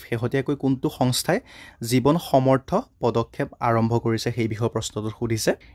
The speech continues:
এতিয়া চাৰিটা অপশ্যন দিয়া হৈছে, পলিচি কমিশ্যন, মিনিষ্ট্ৰী অফ এক্সটাৰ্নেল এফেয়াৰ্ছ, এল আই চি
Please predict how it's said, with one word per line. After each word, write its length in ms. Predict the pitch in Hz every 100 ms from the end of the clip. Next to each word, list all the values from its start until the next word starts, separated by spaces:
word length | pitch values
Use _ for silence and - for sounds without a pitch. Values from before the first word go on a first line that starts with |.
| -
এতিয়া 180 | 156 175
চাৰিটা 200 | 165 175
অপশ্যন 180 | 175 185 180
দিয়া 120 | 185
হৈছে, 180 | 185 208 -
পলিচি 320 | 139 135 131 175
কমিশ্যন, 320 | 160 156 - 233 - 120
মিনিষ্ট্ৰী 360 | 120 123 - 151
অফ 60 | 160 - _ -
এক্সটাৰ্নেল 460 | 127 - 143 143 151 127
এফেয়াৰ্ছ, 280 | - 139 160 - 123
এল 80 | 113 117
আই 60 | 123
চি 100 | -